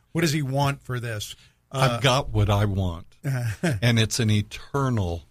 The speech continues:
Speaker 2: blessing, not a temporal blessing.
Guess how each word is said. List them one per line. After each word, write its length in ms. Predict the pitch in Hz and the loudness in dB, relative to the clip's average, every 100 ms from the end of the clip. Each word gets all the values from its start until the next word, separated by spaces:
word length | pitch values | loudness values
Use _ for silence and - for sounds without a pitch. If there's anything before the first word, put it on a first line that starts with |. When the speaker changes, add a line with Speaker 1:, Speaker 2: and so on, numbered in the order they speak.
| _ | _
Speaker 2:
blessing, 580 | 98 92 - 104 92 87 - _ _ _ _ - | -4 -2 0 -2 -4 -6 -14 _ _ _ _ 0
not 560 | 107 107 113 87 - _ - | 4 4 4 0 -6 _ -2
a 140 | 104 | -2
temporal 540 | - 110 98 - 90 80 | 0 -2 -2 -4 -8 -8
blessing. 560 | 87 82 - 90 90 | -8 -6 -8 -12 -16